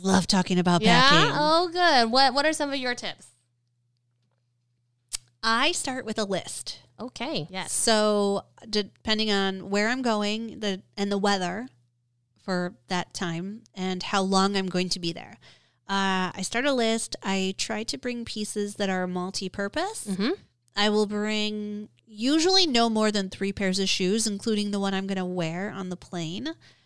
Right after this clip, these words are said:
Speaker 1: Uh, and I try to make all of my outfits match my shoes. So figure out what time of year and what the weather is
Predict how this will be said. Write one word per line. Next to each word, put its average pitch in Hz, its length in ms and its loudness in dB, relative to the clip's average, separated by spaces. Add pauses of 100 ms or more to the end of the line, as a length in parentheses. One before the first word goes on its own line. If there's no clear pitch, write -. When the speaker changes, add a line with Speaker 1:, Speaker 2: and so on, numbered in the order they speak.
(280)
Speaker 1:
Uh, 185 480 -2
and 175 220 -6
I 175 100 -2
try 190 220 -4
to 185 80 -4
make 185 240 -4 (100)
all 208 200 6
of 220 60 4
my 190 140 2
outfits 170 360 -4
match 165 260 -4
my 165 120 -4
shoes. - 520 -4
So 180 640 0 (460)
figure 240 240 4
out 240 120 4
what 220 140 0
time 214 260 -4
of 202 160 -4
year 185 500 -4 (220)
and 185 100 -6
what 190 140 0
the 196 80 -4
weather 185 340 0
is 165 560 -4